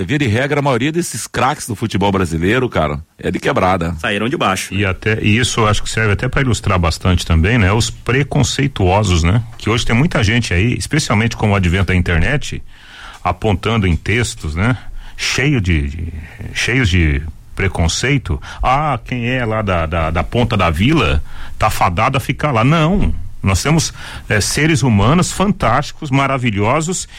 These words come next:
Speaker 3: e que precisam apenas de
Speaker 2: Oportunidade.
Speaker 3: oportunidades.
Speaker 2: Exatamente, a gente tem que lembrar pra
Speaker 1: Aliás, falando nisso, Camarguinho, a crítica, na crítica, né?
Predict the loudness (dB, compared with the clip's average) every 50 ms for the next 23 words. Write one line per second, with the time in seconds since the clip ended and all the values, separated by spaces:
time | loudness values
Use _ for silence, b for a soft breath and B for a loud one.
0 | B B B -4 -4 -4 -4 -4 -2 -2 -2 -2 0 0 0 2 2 2 2 0
1 | -2 -2 -2 0 0 2 0 0 0 -2 -4 -8 -10 -14 -16 -18 -20 -16 -6 -2
2 | -2 0 -2 -2 -6 -6 -2 2 2 2 2 2 2 2 2 2 0 0 0 0
3 | 2 2 2 2 2 0 0 0 0 0 0 0 0 0 0 0 0 0 2 2
4 | 2 2 2 2 2 2 2 2 0 0 0 -2 -4 -4 -4 -2 -2 0 -2 -2
5 | -2 -2 -2 0 0 2 2 2 0 0 0 0 0 0 0 0 0 -2 -2 -2
6 | 0 0 0 0 0 2 2 0 0 -2 -2 -2 -2 -2 -4 -6 -2 0 2 2
7 | 2 4 2 2